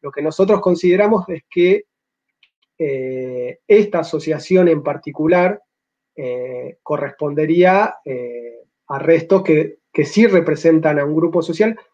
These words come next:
fundamentalmente también porque tenemos, eh,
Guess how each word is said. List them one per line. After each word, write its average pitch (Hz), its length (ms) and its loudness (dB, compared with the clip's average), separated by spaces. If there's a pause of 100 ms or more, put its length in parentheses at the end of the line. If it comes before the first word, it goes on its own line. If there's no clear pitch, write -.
(140)
fundamentalmente 175 760 4
también 214 460 4
porque 196 540 4 (400)
tenemos, 190 760 2
eh, 131 680 -8